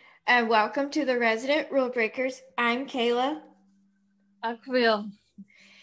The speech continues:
Speaker 1: And, uh, today's episode that we're gonna be discussing is episode four thirteen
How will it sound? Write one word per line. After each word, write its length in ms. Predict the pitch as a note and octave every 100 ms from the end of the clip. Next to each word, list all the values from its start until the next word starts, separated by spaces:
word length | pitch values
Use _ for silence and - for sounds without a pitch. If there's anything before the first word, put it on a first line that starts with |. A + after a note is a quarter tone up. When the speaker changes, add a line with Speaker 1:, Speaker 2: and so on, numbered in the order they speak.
| - - _ -
Speaker 1:
And, 480 | B3+ A#3+ A#3 A3+ -
uh, 300 | A#3 A3+ G3 -
today's 440 | A3+ C4 E4+ G4 - _ - _ -
episode 840 | C4 C4+ C4 - C4 A#3+ A#3 A#3 - -
that 120 | -
we're 160 | A#3+ A#3
gonna 200 | A#3 A3
be 80 | A3
discussing 500 | A3 A3+ G#3+ A3+ G#3+
is 280 | A3+ G#3+ G#3+
episode 460 | A3+ C#4 C4+ A3
four 280 | - B3 B3+
thirteen 760 | C#4 C4 A#3+ - C4+ A#3 A#3 A#3+